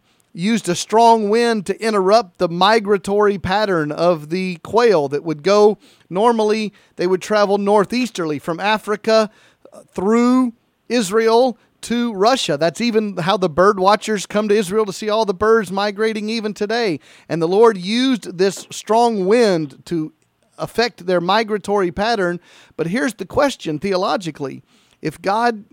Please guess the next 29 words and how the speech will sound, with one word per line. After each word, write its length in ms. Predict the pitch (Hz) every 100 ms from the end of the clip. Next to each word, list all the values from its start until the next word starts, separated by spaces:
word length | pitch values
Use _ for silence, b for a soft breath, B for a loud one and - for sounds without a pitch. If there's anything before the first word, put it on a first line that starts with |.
| _ 160
gave 320 | 185 247 254
them 200 | 202 214
what 120 | 196 185
appeared 320 | - 277 233
to 60 |
be 160 | 202 202
a 80 | 160
gift 480 | 220 302 202 196 165
and 120 | 165
an 120 | 175
answer 300 | 262 - 214
to 100 | 202
their 160 | 190 180
prayer, 520 | - 294 220 196 202 b b b
and 100 | 156 190
then 120 | 202
they 180 | 185 185
ate 220 | 277 320
of 140 | 175
it, 300 | 160 240 - - _ _ -
why 200 | 175 240
was 140 | 226
he 160 | 240 226
angry 400 | 254 233 247 240
at 100 | 247
them 180 | 247
for 120 | - 226
doing 340 | 285 269 170
so? 360 | - 120 -